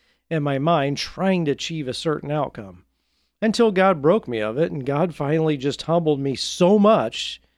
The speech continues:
to show me, "Michael, you have zero influence over outcomes." In fact, it's not even zero. It's in the negative column <laughs> of my influence to be able to,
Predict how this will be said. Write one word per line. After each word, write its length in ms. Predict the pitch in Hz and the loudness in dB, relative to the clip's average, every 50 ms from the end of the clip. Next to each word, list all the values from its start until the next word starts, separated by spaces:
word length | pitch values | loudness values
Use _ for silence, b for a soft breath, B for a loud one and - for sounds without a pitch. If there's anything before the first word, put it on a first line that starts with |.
| _ _ - | _ _ -10
to 60 | - | -6
show 300 | 139 - - 208 208 202 | -4 0 2 4 4 4
me, 160 | 185 160 147 139 | 4 2 0 0
"Michael, 580 | 135 143 160 185 202 190 - 208 196 190 190 B B B B B B | 2 2 4 4 2 2 2 2 2 0 -2 B B B B B B
you 420 | 165 180 220 254 285 285 277 269 | 2 4 6 6 6 6 4 2
have 520 | 220 175 165 196 196 196 190 190 170 156 143 | 0 0 -2 0 2 2 2 2 2 0 -6
zero 1040 | 131 127 127 127 135 147 185 254 294 294 277 185 151 139 131 127 127 135 139 135 - b b b b b b b b _ _ - | -6 -6 -6 -6 -2 2 4 6 6 6 6 6 4 4 4 4 4 2 2 -2 -4 b b b b b b b b _ _ 4
influence 880 | 220 214 208 196 - 170 151 143 139 135 127 139 - - - - - _ _ _ _ _ _ _ _ _ _ _ - | 4 6 6 4 2 0 0 0 2 0 -2 -2 -4 -8 -10 -10 -12 _ _ _ _ _ _ _ _ _ _ _ 2
over 380 | 185 160 151 139 147 139 - | 2 2 4 4 2 0 0
outcomes." 640 | - 156 151 147 - - 131 110 95 90 87 - - | 0 0 0 0 -2 -6 -12 -12 -14 -14 -14 -12 -4
In 120 | 185 214 185 | -2 -2 0
fact, 340 | - 254 269 285 262 - | 2 4 4 4 4 2
it's 220 | - 196 180 - - | 0 -2 -2 -2 0
not 240 | 220 240 262 254 240 | 0 0 0 0 0
even 240 | 220 190 170 151 | -2 -2 -2 -2
zero. 420 | 127 123 185 226 190 139 120 117 123 | -2 -2 0 0 2 2 2 0 0
It's 240 | - 196 185 - - | -2 -2 -2 0 0
in 200 | 269 269 247 208 | 0 0 2 2
the 100 | 156 135 | 0 0
negative 800 | 127 127 139 160 196 220 233 165 147 127 117 107 101 - - | 0 0 2 2 4 4 4 2 0 0 -2 -4 -4 -10 -10
column 420 | - 151 139 120 113 113 113 117 - _ _ _ _ _ _ - | -4 -2 -2 -2 -2 -4 -8 -10 -12 _ _ _ _ _ _ -12
<laughs> 520 | - _ _ _ _ _ _ _ _ - | -12 _ _ _ _ _ _ _ _ -4
of 160 | 160 147 123 | -4 -2 0
my 260 | 147 147 143 143 139 135 | 2 2 2 2 2 0
influence 800 | 151 170 165 151 139 120 - - 147 135 123 117 - - - - | 0 0 -2 -2 -2 -4 -4 -4 -2 -2 -2 -4 -6 -8 -8 -8
to 80 | 151 | -8
be 200 | 135 127 143 139 | -6 -2 -2 0
able 280 | 143 139 127 131 123 120 | 0 0 -2 -2 -4 -4
to, 360 | - - 147 135 120 120 107 | -6 -4 -4 -4 -4 -4 -6